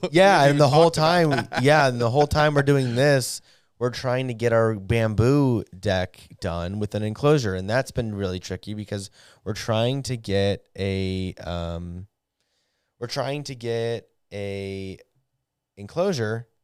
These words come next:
Speaker 1: that's flexible. So I had already
Speaker 2: Right.
Speaker 1: designed one, and I had gotten a sample made, and, like, the moment, like, literally the moment I even, first of all,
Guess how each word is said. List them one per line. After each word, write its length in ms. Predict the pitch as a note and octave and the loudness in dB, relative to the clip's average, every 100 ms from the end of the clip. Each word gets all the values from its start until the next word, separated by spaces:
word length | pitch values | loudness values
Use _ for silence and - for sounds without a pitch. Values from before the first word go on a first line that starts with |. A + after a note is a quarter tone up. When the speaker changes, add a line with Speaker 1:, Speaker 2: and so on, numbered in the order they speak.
| - | -10
Speaker 1:
that's 300 | G#2 F#2 - | -10 -10 -8
flexible. 580 | - C#3+ - - G#2 _ _ _ _ _ _ | -6 -6 -8 -16 -20 _ _ _ _ _ _
So 100 | A2+ | -4
I 40 | |
had 80 | B2 | 0
already 220 | A#2+ D3+ - | 2 2 2
Speaker 2:
Right. 60 | |
Speaker 1:
designed 440 | D#3+ C#3+ D3+ F3 D#3 | -2 0 0 0 -2
one, 380 | G2+ F#2 G2 G#2 | -4 -4 -6 -6
and 100 | A2 | -6
I 80 | G#2 | -4
had 120 | G2+ | -4
gotten 260 | G#2 G#2 A2+ | -6 -6 -8
a 40 | |
sample 360 | - C#3 C#3 A2 | -6 -6 -6 -6
made, 300 | F#2 F#2+ - | -8 -10 -10
and, 180 | G#2 | -10
like, 180 | G2+ G2 | -8 -8
the 60 | G2+ | -10
moment, 640 | G2+ G#2+ B2 D3+ C3 - | -10 -2 2 2 0 -6
like, 240 | G2+ G2+ G2 | -8 -10 -10
literally 540 | G2+ C3+ C3 B2 A2+ | -8 -6 -6 -8 -10
the 320 | G2+ A#2 B2 | -10 -8 -8
moment 540 | A2+ G#2 A2+ A#2 A#2 - | -8 -4 -4 -4 -6 -6
I 180 | G2 | -8
even, 540 | F#2 G2 G2 F#2+ F2 F2+ _ _ _ | -8 -10 -10 -10 -12 -18 _ _ _
first 240 | F#3 F#3+ C3+ | -4 -4 0
of 80 | |
all, 300 | A2+ G2+ F#2 | 0 0 -2